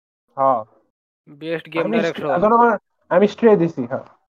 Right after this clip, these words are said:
Speaker 1: আচ্ছা, ডে-, গেম
Speaker 2: ডাইরেকশন
Speaker 1: ডিরেকশন।
Speaker 2: কইতে ক্রিয়েটিভ ভিশন, অ্যানিমেশন, আচ্ছা, ঠিক আছে। এলডেন রিং, গড অফ ওয়ার, হরাইজন, ইমর্টালিটি, স্ট্রে। দেখছো, এবার কিন্তু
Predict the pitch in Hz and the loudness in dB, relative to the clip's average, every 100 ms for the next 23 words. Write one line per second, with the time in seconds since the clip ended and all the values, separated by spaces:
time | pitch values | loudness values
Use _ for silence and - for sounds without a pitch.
0 | - - 156 185 214 208 196 202 208 202 | -16 -6 0 4 4 4 4 4 4 0
1 | 202 202 202 156 - 180 175 170 156 175 | -2 -6 -6 -10 -16 -14 -12 -12 -12 -12
2 | 165 165 165 151 131 120 127 127 139 - | -10 -12 -12 -12 -14 -16 -18 -18 -20 -20
3 | 135 123 123 127 135 135 143 147 143 151 | -20 -20 -20 -20 -20 -16 -14 -12 -12 -14
4 | 139 139 139 147 139 139 127 135 139 135 | -12 -12 -14 -14 -14 -14 -14 -14 -14 -14
5 | 139 135 143 143 135 139 - 131 120 110 | -16 -16 -16 -16 -18 -18 -20 -18 -18 -18
6 | 143 - 160 190 180 196 190 | -12 -8 -6 -6 -8 -10 -12